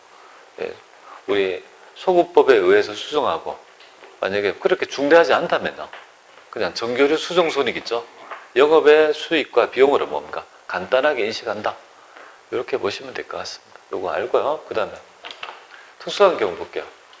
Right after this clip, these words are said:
특수한 경우는 두 개가 있는 거죠. 특수 경우는 이렇게 됩니다.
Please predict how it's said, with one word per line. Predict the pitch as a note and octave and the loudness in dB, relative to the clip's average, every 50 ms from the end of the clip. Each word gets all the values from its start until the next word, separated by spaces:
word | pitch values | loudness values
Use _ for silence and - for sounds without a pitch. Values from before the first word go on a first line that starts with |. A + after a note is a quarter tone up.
| - - - - - - - - - - - - | -20 -20 -20 -20 -20 -20 -20 -20 -20 -20 -20 -16
특수한 | - - E3 - G3 F#3 F3+ E3 | -10 -8 0 4 4 6 6 6
경우는 | C#3 C3+ B2+ B2 G#2+ G2 F2+ - | 4 4 4 4 2 0 -2 -4
두 | - C#3+ | -6 0
개가 | C#3+ E3+ F3+ D#3 C#3 G2+ - D#2+ | 4 4 6 6 6 4 4 2
있는 | D#2+ F2 G2 G#2 G#2+ | 0 -4 -6 -4 -4
거죠. | A#2+ G#2+ F#2+ G2 G2+ A2+ - - - | -4 -4 -4 -4 -6 -8 -10 -18 -18
특수 | - - - - - D#3 | -16 -16 -12 -8 -6 -2
경우는 | C#3 B2+ A#2 A2+ G2 E2+ E2+ | -2 0 0 -2 -2 -4 -6
이렇게 | G2 F2+ G2 | -6 -8 -8
됩니다. | F#2+ - D#2+ D#2 D#2+ - | -10 -12 -12 -14 -16 -20